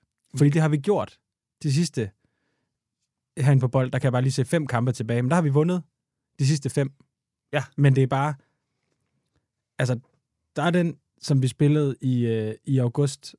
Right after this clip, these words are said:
Speaker 1: her på hjemmebane. Der vinder vi et nul.
Speaker 2: Ja.
Speaker 1: Øh, og det var jo ikke, altså, det er det der tidlige Patrick Mortensen-mål, og så holder den så hjem. Så er der den i Lyngby sidste år.
Speaker 2: Ja. Uh.
Speaker 1: I, øh, i, øh, i efteråret,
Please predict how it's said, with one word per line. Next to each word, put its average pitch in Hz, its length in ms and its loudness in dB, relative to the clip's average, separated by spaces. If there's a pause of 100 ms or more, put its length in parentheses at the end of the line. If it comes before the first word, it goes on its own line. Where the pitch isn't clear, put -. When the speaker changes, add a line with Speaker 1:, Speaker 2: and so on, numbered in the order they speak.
Speaker 1:
her 107 160 -4 (580)
på 139 60 2
hjemmebane. 113 440 2 (920)
Der 123 60 0
vinder 127 200 4
vi 107 100 -2
et 101 120 -10
nul. 95 180 -8 (180)
Speaker 2:
Ja. 107 60 -16 (920)
Speaker 1:
Øh, 104 580 -4 (720)
og 135 80 -6
det 147 100 -2
var 135 100 0
jo 135 60 2
ikke, 139 200 -4
altså, 120 200 -2
det - 120 -2
er 160 40 2
det 151 100 -2
der 143 120 0
tidlige 180 340 2
Patrick 120 280 -4
Mortensen-mål, 139 680 0 (480)
og 147 80 0
så 147 80 4
holder 143 260 2
den 104 120 -6
så 120 100 -2
hjem. 113 260 -2 (600)
Så - 120 0
er 180 40 4
der 160 60 2
den 165 160 2
i 147 40 4
Lyngby 160 380 2
sidste - 340 -2
år. - 280 -6 (800)
Speaker 2:
Ja. 123 140 -6 (260)
Uh. 170 260 -2 (180)
Speaker 1:
I, 151 40 2
øh, 143 80 2
i, 156 260 0
øh, 123 500 -2 (440)
i 139 200 4
efteråret, 117 400 -2